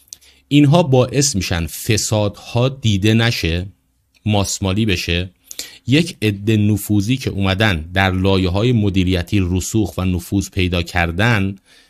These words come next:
منابع مملکت رو میچاپن و میبرن، یا مستقیم یا غیر مستقیم. مستقیمش می‌شه خاوری‌ها که سه هزار میلیارد تومان برمی داره میبره، غیر مستقیمش می‌شه فرزندان مسئولین،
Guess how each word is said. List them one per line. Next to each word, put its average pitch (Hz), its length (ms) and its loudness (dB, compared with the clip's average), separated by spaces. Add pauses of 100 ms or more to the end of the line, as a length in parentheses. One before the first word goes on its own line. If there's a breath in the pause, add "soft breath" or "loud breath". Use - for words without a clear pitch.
(420 soft breath)
منابع 117 920 2
مملکت 98 640 0
رو 98 140 -2
میچاپن 127 680 0
و 127 80 2
میبرن، 98 420 0 (360)
یا 135 160 2
مستقیم 147 560 0
یا 120 120 4
غیر 82 240 -2
مستقیم. 71 460 -12
مستقیمش 147 640 2
می‌شه 139 160 -2
خاوری‌ها 104 800 0 (120)
که - 120 -8
سه - 160 -2
هزار 104 280 0
میلیارد 95 300 -2
تومان 92 220 -4
برمی 98 240 -2
داره 95 160 -2
میبره، 90 460 0 (720 loud breath)
غیر 196 220 8
مستقیمش 160 580 2
می‌شه 147 160 0
فرزندان 107 640 0
مسئولین، 95 600 -2